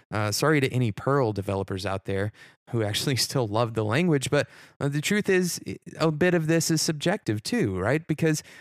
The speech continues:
uh, somebody may still love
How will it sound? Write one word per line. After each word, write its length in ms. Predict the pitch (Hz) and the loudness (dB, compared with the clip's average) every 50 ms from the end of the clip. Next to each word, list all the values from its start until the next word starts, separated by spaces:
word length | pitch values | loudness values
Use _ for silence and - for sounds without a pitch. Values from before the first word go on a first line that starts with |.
| - _ - | -18 _ -2
uh, 220 | 120 127 131 131 | 0 0 0 0
somebody 540 | - - - 156 151 160 165 160 160 160 139 | 0 0 0 2 2 4 2 2 2 2 2
may 240 | 113 120 127 151 156 | 2 0 0 0 0
still 420 | - - - 156 151 139 113 107 | -2 0 0 0 2 2 0 -2
love 560 | 107 104 107 123 147 151 147 143 143 143 139 | -2 0 2 4 4 4 4 4 2 0 -2